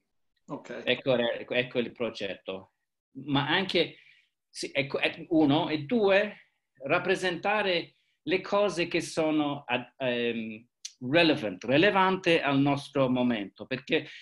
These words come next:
Speaker 2: ci sono molte conversazioni nei commentari che sono conversazioni con,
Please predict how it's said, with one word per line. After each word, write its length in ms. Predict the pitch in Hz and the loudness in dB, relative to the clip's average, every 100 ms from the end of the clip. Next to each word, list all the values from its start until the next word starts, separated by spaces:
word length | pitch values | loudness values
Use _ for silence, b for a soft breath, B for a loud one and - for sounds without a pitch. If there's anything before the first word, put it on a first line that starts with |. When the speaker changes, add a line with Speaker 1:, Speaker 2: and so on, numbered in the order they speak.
| - | -14
Speaker 2:
ci 120 | 135 | -6
sono 220 | 220 185 | 0 2
molte 300 | 151 170 147 | 2 0 -2
conversazioni 800 | - 135 120 123 - 240 214 147 | -2 0 0 -4 -4 0 2 2
nei 160 | 120 113 | 0 -2
commentari 680 | - 117 110 107 101 104 156 | -4 -6 -6 -6 -6 -4 -4
che 100 | 160 | -4
sono 380 | - 127 156 156 | -4 -2 -2 -2
conversazioni 840 | - 117 156 170 - 120 120 151 | -6 -6 -4 -6 -8 -4 0 -2
con, 320 | - 117 135 | 0 -2 -2